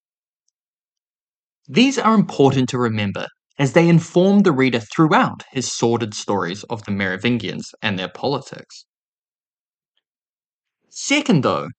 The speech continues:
the story is interesting for highlighting the remaining links between the East and West.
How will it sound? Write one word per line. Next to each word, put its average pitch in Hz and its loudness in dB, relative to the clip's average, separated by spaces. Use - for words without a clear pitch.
the 202 4
story 277 0
is 180 -2
interesting 131 0
for 127 -6
highlighting 175 4
the 156 4
remaining 135 4
links 110 0
between 165 2
the 208 0
East 101 -6
and 104 -6
West. - -4